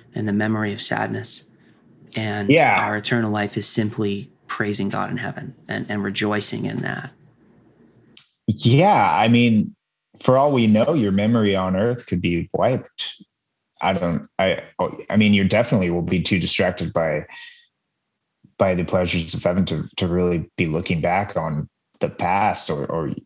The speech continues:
Speaker 2: your life on earth. I don't know. You know, it, it, it is, it is something where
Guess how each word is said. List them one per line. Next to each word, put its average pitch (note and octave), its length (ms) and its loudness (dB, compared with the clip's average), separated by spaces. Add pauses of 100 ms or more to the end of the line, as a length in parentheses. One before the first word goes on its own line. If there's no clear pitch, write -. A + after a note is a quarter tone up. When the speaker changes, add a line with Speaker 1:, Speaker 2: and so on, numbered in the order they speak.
(240)
Speaker 2:
your E2 140 -4
life D#2+ 340 -2
on E2 140 -4
earth. E2+ 220 -4
I G2 200 2
don't F2+ 100 0
know. G2 320 -2 (240)
You A#2 160 4
know, G#2+ 280 4
it, A#2+ 40 4 (100)
it, A#2 320 2
it A#2+ 140 4
is, - 920 0
it A2 80 4
is A#2+ 160 4
something G#2 360 2
where F#2 400 0